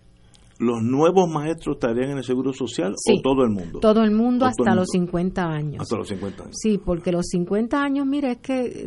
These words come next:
Speaker 2: son muy pocos, se van a ir con el setenta y cinco por ciento porque lo logramos, o el sesenta y cinco.
Speaker 1: Eso.
Speaker 2: Yo quiero aprovechar para decir esta situación del referéndum,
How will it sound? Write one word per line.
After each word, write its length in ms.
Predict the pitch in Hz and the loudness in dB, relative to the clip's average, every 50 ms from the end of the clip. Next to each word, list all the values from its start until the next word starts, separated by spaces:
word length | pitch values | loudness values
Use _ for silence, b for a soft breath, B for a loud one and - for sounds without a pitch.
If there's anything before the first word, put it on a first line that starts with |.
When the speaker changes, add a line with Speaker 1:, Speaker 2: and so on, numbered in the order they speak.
| 190 - - | -10 -6 -4
Speaker 2:
son 120 | 226 226 | -2 -2
muy 180 | 233 247 247 233 | -2 -2 -4 -4
pocos, 320 | - - 247 240 220 208 | -4 -4 -2 -2 -2 -2
se 100 | - 220 202 | -2 -2 0
van 180 | 202 214 226 | 0 0 0
a 80 | 233 240 | -2 -2
ir 80 | 247 - | -2 -2
con 120 | - 247 | -2 -2
el 60 | 233 220 | -2 -2
setenta 320 | 233 214 214 214 208 208 | -2 -2 -2 -4 -4 -4
y 40 | 214 | -6
cinco 320 | 208 - 214 220 214 226 220 | -4 -4 -6 -6 -6 -6 -6
por 160 | 226 226 220 | -6 -6 -6
ciento 380 | 220 208 202 226 254 247 262 208 | -6 -6 -6 -6 -6 -6 -6 -6
porque 140 | 185 175 175 | -4 -4 -4
lo 60 | 180 180 | -4 -4
logramos, 420 | 180 170 170 165 180 208 226 240 226 | -4 -4 -4 -4 -4 -4 -6 -6 -6
o 60 | 208 | -6
el 60 | - - | -8 -8
sesenta 420 | - 156 160 - 175 160 165 160 | -10 -10 -8 -6 -6 -6 -8 -8
y 40 | 160 | -8
cinco. 440 | - - - 180 208 196 - - - | -8 -6 -6 -6 -6 -6 -8 -10 -12
Speaker 1:
Eso. 240 | - - B B B B B B B B B | -12 -14 B B B B B B B B B
Speaker 2:
Yo 180 | B 180 214 220 | B 0 0 0
quiero 220 | 220 311 311 302 294 | 2 0 0 2 0
aprovechar 560 | 269 277 262 254 233 220 - 240 240 233 - | 0 0 0 0 -2 -2 -2 -2 -4 -4 -2
para 200 | - 226 208 190 | -4 -2 -2 -2
decir 560 | 185 185 185 - - - 190 165 147 143 151 - b b b b b b b b b b b b b b - - - - - - - - - - - - - - - _ - - 220 240 | -2 -2 -4 -6 -6 -4 -4 -2 -4 -4 -8 -12 b b b b b b b b b b b b b b -20 -20 -20 -20 -20 -20 -20 -20 -20 -20 -20 -20 -20 -20 -20 _ -6 -2 -2 -2
esta 300 | 240 - - 294 277 269 262 | -2 -2 -2 -2 -2 -2 -2
situación 720 | - 269 247 240 240 240 226 - 233 226 233 240 240 220 | -2 -4 -2 0 0 -2 0 -2 -2 0 0 0 0 0
del 120 | 233 220 208 | -2 -2 -2
referéndum, 840 | 214 214 214 - 220 214 226 233 233 214 175 160 151 151 165 170 | -2 -2 -2 -2 0 0 0 2 2 2 0 0 0 -2 -2 -4